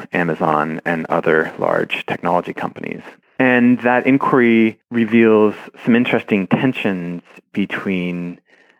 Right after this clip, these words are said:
the modern era of surveillance in which really much of our activities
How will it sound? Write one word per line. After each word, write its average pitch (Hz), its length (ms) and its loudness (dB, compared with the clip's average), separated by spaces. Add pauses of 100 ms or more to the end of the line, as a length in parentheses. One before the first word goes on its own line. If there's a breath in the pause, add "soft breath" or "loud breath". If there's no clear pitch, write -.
the 101 60 0
modern 92 680 2
era 90 460 2
of - 260 -6
surveillance 98 580 2 (140)
in 87 220 -8
which - 520 -6 (120)
really 110 800 4
much 110 920 -2
of 101 240 0
our 95 520 2
activities 90 1000 -2